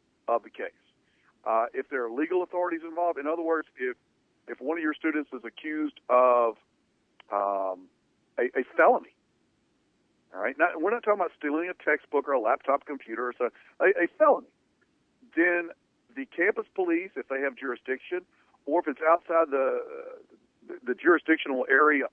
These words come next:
of the campus, if it's another part of the town, then that municipality's police department, sheriff, you know, whatever that would be, that would have jurisdiction would be notified. So there's a lot of different checks and balances here going on. And so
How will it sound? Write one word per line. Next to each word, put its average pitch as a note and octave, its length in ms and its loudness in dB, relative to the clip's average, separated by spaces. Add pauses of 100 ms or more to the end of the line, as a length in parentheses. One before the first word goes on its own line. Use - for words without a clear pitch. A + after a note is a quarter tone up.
of D#3 220 4
the C#3 80 -14
campus, E3 480 -8 (360)
if C3 100 -6
it's C3 120 -10
another C#3+ 280 -2
part D3+ 260 0
of A#2+ 60 -10
the A#2 60 -12
town, D#3 400 -2 (320)
then C#3+ 120 0
that C#3+ 240 2
municipality's D3 800 0 (100)
police C#3 300 -8
department, D3 420 -2
sheriff, D3 280 -2
you G3 60 -4
know, F3+ 60 2
whatever F#3 360 4
that D3+ 160 -2
would C#3 120 -12
be, C#3+ 180 -4 (260)
that D3+ 80 -2
would C3+ 80 -4
have D#3 200 2
jurisdiction C#3+ 640 -8 (320)
would C#3 140 -6
be C3 140 -4
notified. - 420 -10 (300)
So G3+ 80 -2
there's F#3+ 180 6
a F3+ 40 0
lot A#3+ 360 2
of F#3 160 -2
different E3 320 -4
checks D3 300 -4
and A#2+ 120 -14
balances C#3 540 0 (500)
here D3+ 160 -2
going B2+ 360 -4
on. G#2 200 -2 (720)
And D3+ 280 -2
so D#3+ 360 2